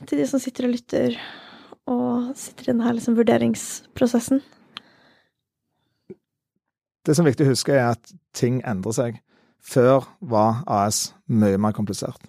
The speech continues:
Speaker 2: enn det er nå. Nå kan du på en måte stifte det gratis gjennom, eh, stiftemaskinen og hos oss i Fiken. Du kan sette opp koblinger mot, eh, Duvi, og du kan automatisere prosessene veldig mye mer.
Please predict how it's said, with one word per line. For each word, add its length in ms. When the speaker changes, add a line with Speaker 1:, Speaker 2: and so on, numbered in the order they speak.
Speaker 2:
enn 160
det 80
er 60
nå. 80
Nå 160
kan 160
du 80
på 100
en 60
måte 180
stifte 400
det 80
gratis 560
gjennom, 560
eh, 400
stiftemaskinen 720
og 160
hos 180
oss 160
i 80
Fiken. 400
Du 80
kan 160
sette 240
opp 80
koblinger 400
mot, 240
eh, 320
Duvi, 640
og 320
du 100
kan 220
automatisere 880
prosessene 720
veldig 320
mye 160
mer. 320